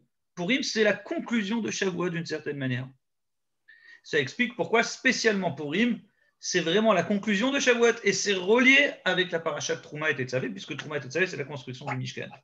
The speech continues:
Donc, pour conclure avec un enseignement clair, je sais qu'il, que j'avais promis de pas dépasser cinquante minutes dans un cours, mais bon, on va, je vais conclure rapidement en vous disant que, bon,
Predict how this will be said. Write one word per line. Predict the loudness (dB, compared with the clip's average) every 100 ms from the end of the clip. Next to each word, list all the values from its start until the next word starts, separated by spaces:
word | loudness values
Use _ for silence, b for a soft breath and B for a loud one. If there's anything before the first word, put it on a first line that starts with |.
| _ -20 b b b _
Donc, | -8 -6
pour | -8
conclure | -8 -8 -2 0
avec | 0 0
un |
enseignement | -2 -2 -2 -2 -2
clair, | -2 -2
je | -4
sais | -6 -10
qu'il, | -8 -8 -10 B B B B _
que | -8
j'avais | -4 -4
promis | -4 -6 -4
de |
pas | -6
dépasser | -4 -6 -6 -8
cinquante | -8 -10 -8
minutes | -6 -4
dans | -4 -8
un | -8
cours, | -6
mais | -4
bon, | -6 -6
on | -6
va, |
je | -4
vais | -4
conclure | -4 -4 -2
rapidement | -2 -4 -4 -4
en |
vous | -4
disant | -8 -10 -8
que, | -8 -8 B B B B -14
bon, | -12 -12